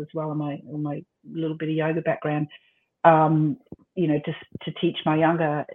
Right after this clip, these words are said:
instructors about controlling energy and, and, and it's always in the context of their well-being first. You know,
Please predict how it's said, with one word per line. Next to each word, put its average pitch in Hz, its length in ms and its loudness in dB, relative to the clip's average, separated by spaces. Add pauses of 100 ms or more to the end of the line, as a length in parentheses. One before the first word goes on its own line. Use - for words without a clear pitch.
instructors 156 680 0 (280)
about 147 340 0
controlling 151 720 2 (100)
energy 156 600 -2
and, 143 240 -4 (440)
and, 180 460 2
and 190 140 6
it's 190 100 0
always 214 260 10
in 190 80 6
the 170 160 2
context 185 500 0
of 156 180 2 (1000)
their 165 220 10
well-being 156 560 4
first. 147 280 -4 (880)
You 165 140 -6
know, 147 340 -6